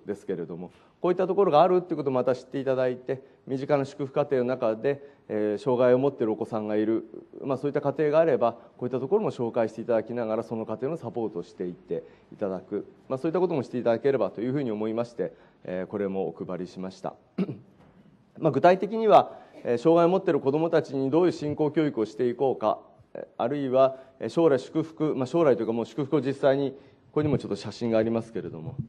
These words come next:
えー、そういう障害を持っている人たちでももちろん祝福を受けるというね、二世だったら祝福を受ける、あるいは二世じゃなくても全ての人が祝福を受けると、そういう時代なので、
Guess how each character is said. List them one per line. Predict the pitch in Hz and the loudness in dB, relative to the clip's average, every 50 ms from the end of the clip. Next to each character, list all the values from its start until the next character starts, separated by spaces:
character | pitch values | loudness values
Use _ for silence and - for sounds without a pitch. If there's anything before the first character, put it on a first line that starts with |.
| - - - - - - - - - | -10 -12 -14 -14 -14 -14 -14 -14 -8
え | - 90 92 87 87 80 76 78 69 69 67 - 69 - | -6 -4 -4 -2 -2 -4 -4 -4 -4 -6 -6 -8 -10 -6
ー、 | |
そ | - 131 | -4 -4
う | 117 | -4
い | 113 | 0
う | |
障 | - 151 151 | 2 4 4
害 | 156 156 | 6 4
を | 160 | 4
持 | 175 | 2
っ | 170 170 | -2 -2
て | 160 | -2
い | 151 | 0
る | 139 135 131 | 0 0 0
人 | 131 - 156 | -2 -2 0
た | 160 156 135 | 0 0 0
ち | - 131 131 | 0 -2 -2
で | 160 | 0
も | 165 160 143 120 - - - - - - | 2 2 2 0 0 -4 -10 -20 -14 -12
も | 113 - | -6 -4
ち | - 170 | -2 0
ろ | 147 | 0
ん | 120 | -2
祝 | - - - 135 | -4 -6 -6 -6
福 | 113 - - 139 | -6 0 2 4
を | 135 | 4
受 | 131 131 | 4 4
け | 160 139 | 4 4
る | 113 101 | 4 2
と | - - | -2 -8
い | 69 | -10
う | 85 | -8
ね、 | 104 107 | -6 -4
二 | 123 135 | -4 0
世 | 131 147 120 | 2 2 2
だ | 110 113 | 2 2
っ | 107 - | 0 -2
た | 104 | -4
ら | 95 | -4
祝 | - - - 113 107 | -4 -6 -8 -8 -6
福 | - 117 107 | -4 -6 -4
を | |
受 | 98 | -4
け | - 104 | -2 0
る、 | 107 | 2
あ | 117 | 2
る | 131 127 | 2 2
い | |
は | 123 | 2
二 | 151 170 | 2 2
世 | - 180 | 2 2
じ | 135 135 | 2 2
ゃ | 131 | 2
な | 160 185 | 2 0
く | - | 0
て | - - 123 | 0 0 0
も | 104 95 - - - - - | 0 -2 -4 -8 -12 -20 -10
全 | - - 196 220 | -6 -4 -2 0
て | 170 160 | 2 2
の | 127 110 | 0 0
人 | - - | -2 -4
が | 104 | -6
祝 | - - - 120 | -6 -6 -8 -8
福 | 110 - - | -4 -2 -2
を | 117 | 0
受 | 107 - | 0 0
け | 120 | -2
る | 95 87 | -2 -2
と、 | - - - | -6 -12 -10
そ | - - 117 | -6 -4 -2
う | |
い | 117 | -2
う | 110 | 0
時 | 107 | 2
代 | 117 113 113 | 2 2 2
な | 113 113 101 | 0 -2 -6
の | 87 76 71 | -8 -10 -12
で、 | 78 78 | -12 -14